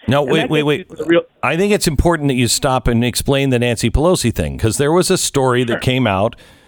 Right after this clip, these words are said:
Speaker 1: about Nancy Pelosi, uh, that looks like she was read in on this.
Speaker 2: Well, this is also in the Woodward book. According to the book,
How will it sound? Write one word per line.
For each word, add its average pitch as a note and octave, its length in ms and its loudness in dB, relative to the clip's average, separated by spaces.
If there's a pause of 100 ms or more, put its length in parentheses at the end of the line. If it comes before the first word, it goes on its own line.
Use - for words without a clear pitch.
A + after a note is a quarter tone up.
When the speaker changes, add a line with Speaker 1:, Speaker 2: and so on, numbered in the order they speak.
(260)
Speaker 1:
about B2+ 320 0
Nancy C#3 400 0
Pelosi, A2 680 0 (420)
uh, A2+ 260 2
that A#2+ 180 -2
looks C3 420 2
like G3 240 2
she G3 320 0
was G3 240 2
read C#3 320 0
in E3+ 220 2
on F2 260 0
this. - 460 -10 (1300)
Speaker 2:
Well, F#3+ 120 0 (120)
this F#3 220 0
is G3+ 140 2
also F#3 320 2
in D#3+ 160 2
the F#3 80 2
Woodward G3+ 380 2
book. C#3 200 0
According D3 360 0
to E3+ 80 0
the E3+ 100 0
book, D#3+ 260 2